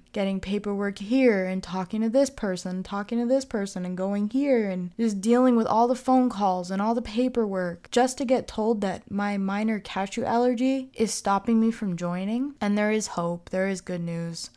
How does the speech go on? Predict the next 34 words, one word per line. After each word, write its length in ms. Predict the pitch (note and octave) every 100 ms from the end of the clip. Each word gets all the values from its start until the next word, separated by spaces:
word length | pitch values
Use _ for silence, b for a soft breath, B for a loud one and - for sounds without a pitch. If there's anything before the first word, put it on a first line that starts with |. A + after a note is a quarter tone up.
| -
I 80 |
was 160 | G3 F#3+
told 360 | - G3+ G3+ G3
that 120 | F#3+
if 180 | F#3+ F#3
I 120 | F#3
got 160 | F#3
a 60 | F3+
statement 460 | - G3+ F#3+ G3 G3
from 140 | G3
my 100 | F#3+
allergist 560 | - F3+ F3+ F3+ F3 -
as 160 | F#3 F3+
to 200 | - F#3+
why 440 | F3 F3+ F#3 F#3+ -
I 100 | F#3+
got 220 | F#3 F3
prescribed 260 | G3+ - F#3+ F#3 F#3 F3
the 140 | F#3
epinephrine 880 | F#3+ F#3 F#3 F3 F3 F3+ F#3 F#3 F#3 - _ -
or 160 | F3 F3+
the 100 | F3+
EpiPen, 600 | F3 F3+ - E3+ F3+ A3
that 680 | F#3 F3 F3+ F3+ F3 - - -
I 880 | - F#3+ F#3 F3+ F3+ F3 F3 F3 - F3+
would 180 | G3
have 220 | F3 F#3 F3
the 80 |
possibility 920 | E3+ - F3+ - F3 F3 E3+ E3+ F3 F3
of 200 | - E3+
receiving 760 | F3 - F3 E3 E3+ E3 F3+ F3+ -
a 320 | F3 F3 E3+ -
accepted 640 | F3+ - - E3+ - E3+ D#3+
waiver. 460 | F#3 F#3 - -